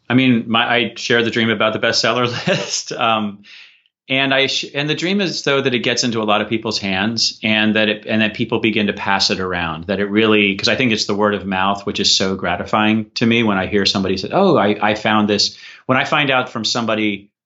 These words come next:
who hasn't, who hasn't heard it from me, who has used the methodology and it's made a difference in their lives.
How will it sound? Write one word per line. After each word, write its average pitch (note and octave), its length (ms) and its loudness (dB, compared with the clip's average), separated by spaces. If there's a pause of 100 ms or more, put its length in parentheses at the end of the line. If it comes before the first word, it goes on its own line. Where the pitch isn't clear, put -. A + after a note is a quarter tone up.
(120)
who A#2+ 100 -4
hasn't, A#2+ 440 -2
who A2 180 -4
hasn't A#2 300 -4
heard A#2+ 140 -2
it A2 100 -8
from F#2+ 240 -6
me, A#2 420 -2 (280)
who A#2+ 120 0
has G#2+ 160 0
used G#2+ 240 2
the A2+ 60 0
methodology G2+ 580 2
and G2 80 -2
it's F#2+ 140 -4
made G2 120 0
a F#2 60 0
difference G2 380 -2
in G2 80 -2
their F2+ 160 -2
lives. F2+ 520 -2